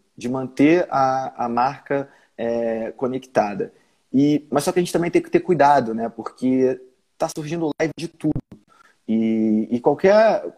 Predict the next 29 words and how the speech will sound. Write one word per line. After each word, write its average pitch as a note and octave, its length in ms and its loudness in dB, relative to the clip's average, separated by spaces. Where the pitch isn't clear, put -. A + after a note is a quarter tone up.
qualquer F3 260 -2
um A3+ 200 -2
pode C#3+ 240 -4
fazer C3 200 -6
uma B2 140 -4
live, G#2+ 260 -10
né? A2 160 -8
Só B2+ 200 -2
você D#3+ 340 -2
conectar D#3 800 0
aí A2 260 0
duas B2 380 -2
contas A#2+ 320 -8
do A2 60 -8
Instagram, A#2 540 -2
todo - 100 -6
mundo A#2+ 120 -2
tem, B2+ 180 -2
você C#3+ 40 0
consegue. G#2+ 600 -4
Então, C#3 680 2
também C#3+ 300 2
é - 120 -2
super F3+ 260 0
importante F3 540 0
você D#3 180 -4
saber D#3 340 0
qual - 200 4
conteúdo G#3+ 840 0